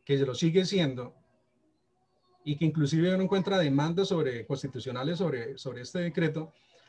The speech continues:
que ellos pensaban entonces que la evaluación tenía que, eh, el plazo para hacerse era cada seis años, es decir, que no podía pasar de esa, de seis años, según lo dice acá, pues en dos mil ocho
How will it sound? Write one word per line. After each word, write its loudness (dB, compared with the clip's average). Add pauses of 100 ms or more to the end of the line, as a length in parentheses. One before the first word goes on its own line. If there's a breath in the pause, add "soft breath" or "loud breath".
(220 soft breath)
que 8
ellos 4
pensaban 4
entonces 6
que 2
la 6
evaluación 4
tenía 0
que, 4
eh, -2
el -6
plazo 2
para 0
hacerse 0
era -2 (500)
cada 4
seis 0
años, 0
es -2
decir, 0
que -4
no 0
podía 0
pasar -2
de -2
esa, -2
de -10
seis 0
años, -2 (280 soft breath)
según 4
lo 8
dice 4
acá, 2
pues -4
en -6
dos -8
mil 4
ocho 4